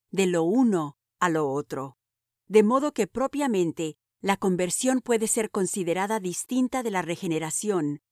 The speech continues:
y del llamamiento eficaz. Respecto a lo cual podemos comentar, primero, ¿qué es la conversión y dónde radica?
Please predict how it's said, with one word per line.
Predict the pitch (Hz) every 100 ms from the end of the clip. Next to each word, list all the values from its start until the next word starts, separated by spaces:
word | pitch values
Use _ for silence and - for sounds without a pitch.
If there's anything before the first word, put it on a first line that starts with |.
| _
y | - 196
del | 175
llamamiento | 160 180 165 151 175 214 202 147
eficaz. | 147 131 151 127 - - - _ _ _ _ _
Respecto | 185 190 - 190 165 202
a |
lo | 175 160
cual | 202 208 220
podemos | - 170 160 180
comentar, | - 202 208 - 185 165 - _ _ _ _ _ _ _ _
primero, | 214 190 165 139 135 147 _ _ _ -
¿qué | 247 294 226
es | 208
la | 196
conversión | - 160 147 151 - 220 214 226 226 -
y | 190
dónde | 202 208 208 185
radica? | 160 143 143 - 135 143